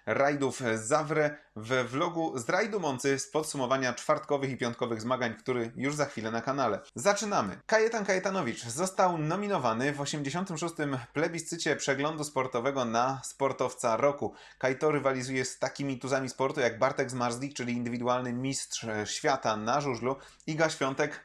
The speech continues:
jej chyba nikomu nie trzeba przedstawiać, media zrobiły dość szumu wokół jej zwycięstwa we French Open, zresztą zrozumiałe jest to, że ten szum był zasłużony jak najbardziej, a także Kamil Stoch czy Robert Lewandowski.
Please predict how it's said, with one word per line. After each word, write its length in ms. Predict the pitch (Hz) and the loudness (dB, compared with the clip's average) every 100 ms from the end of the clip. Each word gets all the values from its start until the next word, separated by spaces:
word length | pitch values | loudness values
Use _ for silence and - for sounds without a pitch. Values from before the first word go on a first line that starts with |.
| - | -6
jej 320 | 113 127 131 | 0 2 0
chyba 300 | - 120 123 | -2 0 2
nikomu 300 | 120 139 131 | 2 -2 -2
nie 120 | 123 | -2
trzeba 220 | 117 123 | -2 0
przedstawiać, 500 | 117 117 - 131 127 | 0 -2 0 0 0
media 280 | 120 123 123 | -2 0 0
zrobiły 360 | 113 120 123 117 | 0 -2 0 0
dość 380 | 120 147 147 - | 0 0 -2 -6
szumu 220 | 143 123 | -4 -4
wokół 240 | 123 123 | -4 -4
jej 140 | 120 110 | -4 -4
zwycięstwa 580 | 117 123 127 - 113 | -6 -6 -6 2 4
we 140 | 110 110 | 4 2
French 300 | - 120 117 | -2 -2 0
Open, 320 | 107 123 127 | 0 0 -4
zresztą 380 | 110 - 107 101 - | -6 -4 -6 -8 -10
zrozumiałe 600 | - 120 113 113 110 104 | -2 0 0 0 0 0
jest 160 | 98 - | -2 -4
to, 100 | 95 | -6
że 140 | 95 - - _ | -6 -10 -20 _
ten 180 | 104 107 | -6 -4
szum 220 | - 101 | -4 -2
był 220 | 110 117 113 | 0 0 -2
zasłużony 640 | 104 110 110 107 104 107 | -4 -2 -2 -4 -2 -2
jak 120 | 104 | -4
najbardziej, 520 | 104 101 107 117 151 - - - - - | -4 -2 -2 -2 -6 -8 -18 -18 -20 -2
a 120 | 160 | 2
także 480 | 185 202 160 117 92 - | 4 2 0 -2 -2 -6
Kamil 260 | - 127 160 | -4 -4 -4
Stoch 480 | - 156 147 - - _ - | 0 2 2 0 -18 _ -8
czy 280 | 127 101 90 | -2 -2 -2
Robert 300 | 110 135 135 | 0 0 2
Lewandowski. 580 | 139 131 135 - 131 | 0 2 -2 -4 -8